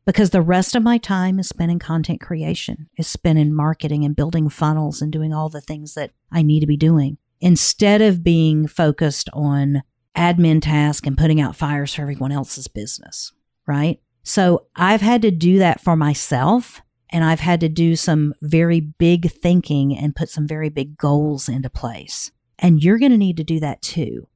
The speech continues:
You're gonna need to put the goals into place and then give yourself the systems and the structure. I literally pay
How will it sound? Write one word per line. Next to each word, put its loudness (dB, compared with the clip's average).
You're 4
gonna 6
need 4
to 0
put 0
the 2
goals 2
into 2
place 0
and 2
then 6
give 2
yourself -2
the -8
systems -6
and -8
the -16
structure. -8
I 4
literally 2
pay 0